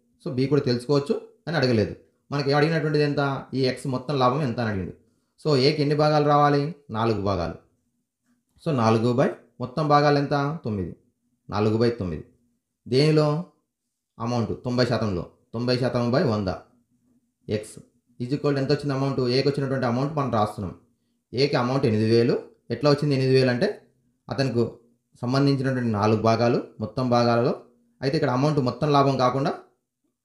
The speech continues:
వచ్చినటువంటి అమౌంట్లో తొంభై శాతాన్ని మాత్రం పంచుకుంటున్నారు. పది శాతం దానం చేసిండ్రు కాబట్టి. ఇప్పుడు తొమ్మిది ఒకట్ల, తొమ్మిది పదుల, పదొకట్ల, పది పదుల. Next ఇది రెండు రెండుల,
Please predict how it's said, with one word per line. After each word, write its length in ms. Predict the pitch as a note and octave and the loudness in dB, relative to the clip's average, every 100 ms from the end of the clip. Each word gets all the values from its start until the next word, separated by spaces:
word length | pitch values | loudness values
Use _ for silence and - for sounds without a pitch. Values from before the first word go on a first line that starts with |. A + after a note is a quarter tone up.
| _ - | _ -6
వచ్చినటువంటి 520 | A#2 D#3+ D3+ D3 C3+ | -2 0 2 2 2
అమౌంట్లో 520 | A#2 B2+ B2+ F#3 - - _ _ _ | 2 0 0 -2 -4 -16 _ _ _
తొంభై 240 | C3 C#3 D3+ | -2 2 4
శాతాన్ని 340 | D#3+ D3 C#3+ | 4 2 0
మాత్రం 200 | C#3 E3+ | 0 -2
పంచుకుంటున్నారు. 640 | D#3+ B2+ - A2+ G#2+ F#2+ | -4 -6 -6 -6 -4 -4
పది 280 | F2+ A#2+ B2 | -6 -4 -2
శాతం 240 | C3 C3+ A2 | -2 -2 0
దానం 280 | A#2 A2+ | 0 2
చేసిండ్రు 280 | G#2 A2 F#2 | 0 -2 -4
కాబట్టి. 220 | F2+ - - _ _ _ _ - | -4 -6 -14 _ _ _ _ -12
ఇప్పుడు 440 | C#3+ F3+ B2+ A2 - _ _ | -2 2 4 2 -8 _ _
తొమ్మిది 240 | A#2+ B2 A#2+ | -8 -2 -2
ఒకట్ల, 300 | B2 B2 F#3 - _ _ _ _ _ | -2 -4 -8 -12 _ _ _ _ _
తొమ్మిది 240 | G2+ G#2+ G2 | -6 -4 -2
పదుల, 300 | G#2 G#2+ - - _ _ _ _ _ _ | -2 -2 -4 -10 _ _ _ _ _ _
పదొకట్ల, 500 | G#2+ A2+ B2 - C3 - _ _ _ _ _ _ G2 | -4 -2 -2 -4 -6 -8 _ _ _ _ _ _ -6
పది 180 | F#2+ | -4
పదుల. 340 | G2 F#2+ G2 D3 - _ _ _ _ _ - | -4 -4 -4 -4 -8 _ _ _ _ _ -8
Next 200 | A#2+ - | -6 -4
ఇది 240 | A2 G2+ - _ _ _ _ - | -2 -2 -6 _ _ _ _ -8
రెండు 200 | G#2+ A2+ | -2 0
రెండుల, 360 | G#2+ A2+ A#2+ | 2 2 0